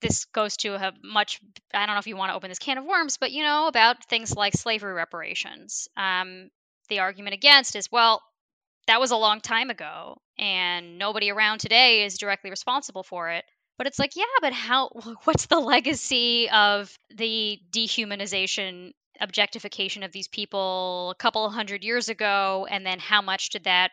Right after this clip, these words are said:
result in weighing down their kids and their kids' kids and their kids' kids' kids, et cetera? Um, not to mention, of course,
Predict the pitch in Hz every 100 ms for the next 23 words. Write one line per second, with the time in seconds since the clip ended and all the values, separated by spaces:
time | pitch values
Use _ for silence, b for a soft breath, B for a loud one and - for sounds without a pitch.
0 | _ 202 190 190 180 175 - 190 175 175
1 | 175 175 b b b b _ 190 190 202
2 | 208 196 202 196 - 214 190 180 185 180
3 | - 180 - - 175 160 165 160 - 156
4 | - 165 - 170 160 170 - 170 160 156
5 | 156 - b b b - 180 170 156 151
6 | _ _ - 196 170 - 175 156 - 170
7 | - 185 170 -